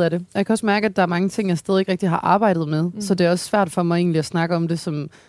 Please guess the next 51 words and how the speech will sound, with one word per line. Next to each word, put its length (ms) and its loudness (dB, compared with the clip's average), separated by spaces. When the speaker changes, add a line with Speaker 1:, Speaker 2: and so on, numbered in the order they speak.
Speaker 1:
noget, 260 4
der 60 4
er 360 0
i 120 -4
fortiden, 520 -4
fordi 140 -12
det 100 -10
påvirker 400 0
mig 120 -6
stadig 280 -2
vildt 160 0
meget. 320 -4
Speaker 2:
Ja. 100 -8
Speaker 1:
Jeg 80 2
kan 80 4
stadig 260 2
mærke, 240 0
at 60 0
jeg 60 -8
vil 140 2
gerne 180 -2
vil 80 2
acceptere, 520 -4
så 100 -8
jeg 40 -6
er 40 -2
mega 200 0
bange 200 -4
for 120 -4
at 40 -10
blive 140 -2
misforstået. 520 -4
Og 60 0
jeg 20 4
kan 60 2
godt 180 0
se, 180 0
at 180 -2
det 120 -2
trækker 320 -2
tråde 380 -2
til 460 -2
en 220 -2
følelse 420 -2
af 40 2
at 140 0
være 100 -8
uden 160 -2
for 120 -10
et 60 -12
fællesskab. 540 -6